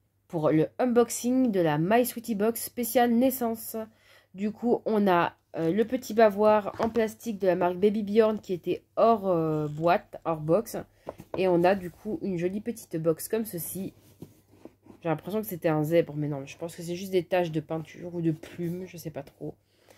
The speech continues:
Et on va ouvrir ensemble. Alors, lorsqu'on unbox, on a tout d'abord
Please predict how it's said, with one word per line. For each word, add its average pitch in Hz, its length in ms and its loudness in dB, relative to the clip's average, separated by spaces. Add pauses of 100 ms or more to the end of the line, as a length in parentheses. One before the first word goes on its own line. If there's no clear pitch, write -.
(420)
Et 165 60 -6
on 147 100 -2
va 160 300 -2
ouvrir 160 260 -6
ensemble. - 320 -14 (880)
Alors, 165 140 -2
lorsqu'on 208 320 0
unbox, 208 420 2
on 214 80 -2
a 160 100 2
tout 185 140 -14
d'abord 165 480 2